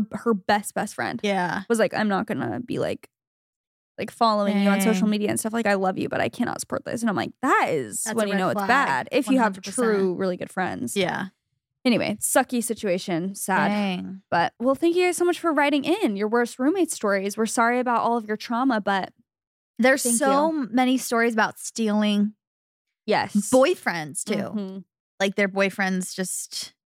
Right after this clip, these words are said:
Speaker 2: sticking around too long, lingering, leaving stuff around,
Speaker 1: I,
Speaker 2: and messiness.
Speaker 1: I also saw this thing that people were saying, like, if, basically, if it's, like, a girls' night and, like, your boyfriend comes, like, that type of vibe where it's like,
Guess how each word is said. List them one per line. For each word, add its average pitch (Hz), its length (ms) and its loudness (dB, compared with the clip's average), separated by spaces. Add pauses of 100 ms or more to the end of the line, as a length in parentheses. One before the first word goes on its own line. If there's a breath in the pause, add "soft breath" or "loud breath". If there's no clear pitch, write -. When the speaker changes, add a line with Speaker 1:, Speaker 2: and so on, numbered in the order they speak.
(320)
Speaker 2:
sticking - 380 -2
around 190 340 2
too 190 160 -4
long, 180 420 0
lingering, 170 720 -2
leaving 170 260 -2
stuff - 280 -8
around, 170 420 -2
Speaker 1:
I, 202 60 6
Speaker 2:
and 190 120 2
messiness. 190 380 -4
Speaker 1:
I 240 80 2
also 240 300 0
saw 214 240 0
this 208 360 -4
thing 233 360 0
that 214 160 0
people 226 180 0
were 240 100 4
saying, 208 320 -2
like, 175 280 -4 (1120)
if, 233 220 4 (880)
basically, 311 340 4
if 294 60 0
it's, 330 120 2
like, 294 100 2
a 233 60 2
girls' 190 400 0
night 214 140 2
and, 190 120 0
like, 202 140 -2
your 190 80 -4
boyfriend 214 400 -4
comes, 247 360 2
like, 240 140 0
that 233 160 2
type 262 160 -2
of 226 120 -4
vibe - 220 0
where 214 120 -2
it's 220 160 -6
like, 185 200 -2